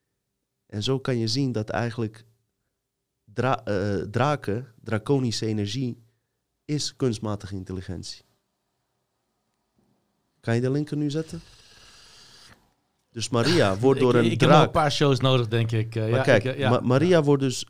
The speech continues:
Speaker 1: door een draak, eh, bezocht.
Speaker 2: In de Bijbel, ja.
Speaker 1: In de Bijbel, in de, in de
Speaker 2: Het is
Speaker 1: draak.
Speaker 2: later geschreven natuurlijk uit de de-, dodes, eh,
Speaker 1: Maar voor de
Speaker 2: series.
Speaker 1: Terminator.
Speaker 2: Maar ver voor de Terminator,
Speaker 1: Mhm.
Speaker 2: ja.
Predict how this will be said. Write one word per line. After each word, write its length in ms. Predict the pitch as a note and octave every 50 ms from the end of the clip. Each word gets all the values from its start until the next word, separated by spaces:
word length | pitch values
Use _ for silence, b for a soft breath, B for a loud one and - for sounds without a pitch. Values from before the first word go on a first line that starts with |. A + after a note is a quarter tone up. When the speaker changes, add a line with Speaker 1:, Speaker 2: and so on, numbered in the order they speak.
| -
Speaker 1:
door 140 | A2 A#2+ A#2 A#2+
een 100 | A#2 G#2+
draak, 360 | B2 C3+ D3 D3 D3 - -
eh, 120 | B2 A2+
bezocht. 360 | A2 A2+ G#2+ A2 B2 C#3+ C#3
Speaker 2:
In 120 | D3 C#3 C3+
de 100 | B2+ A2+
Bijbel, 580 | A2 A#2+ A#2 A#2 A#2 G#2+ G#2 G2+ G2 G2 F#2+ -
ja. 100 | B2 A#2
Speaker 1:
In 80 | A#2 A2
de 100 | A#2+ A2+
Bijbel, 320 | A2 A#2 G#2+ G#2+ G#2+ F2+
in 120 | - A#2 A#2
de, 80 | A2+
in 60 | - -
de 80 | A2+ A#2
Speaker 2:
Het 100 | A#2+ A#2
is 100 | A2+ A2
Speaker 1:
draak. 160 | C3 C3 C3+
Speaker 2:
later 200 | D3 D3+ - C3+
geschreven 360 | A#2 A2 - B2+ C3 B2 A#2 G#2+
natuurlijk 300 | G#2 F#2+ A2 A2 A#2 A2
uit 80 | G#2+
de 80 | G#2+ G2+
de-, 300 | G2+ A2 G#2+ G2+ G#2+ G#2
dodes, 720 | G2+ G#2+ G#2+ G#2+ G2 - - - - - - - - - E2+
eh, 300 | F2 G2+ G#2+ G#2 G2+ G2+ G#2+ - _ _ -
Speaker 1:
Maar 180 | G2 G#2 G2+
voor 180 | - - C3 C3
de 80 | A#2+ G#2+
Speaker 2:
series. 160 | - C#3 C#3 B2+
Speaker 1:
Terminator. 400 | A#2 A2 G2+ G2 - G2 F#2 - _ _ _ _ _
Speaker 2:
Maar 240 | - A2+ A2+ A2 A#2
ver 880 | - - - - - - - D3 - - - C3 C#3+ F3+ A3 C4 D4 C#4+
voor 320 | - - D3+ C#3+ C#3 B2+
de 100 | A#2+ A2+
Terminator, 500 | A2+ A#2+ A2+ A2 G2+ G#2 G#2 G2+ - -
Speaker 1:
Mhm. 100 | E3+ C3
Speaker 2:
ja. 160 | C3+ - -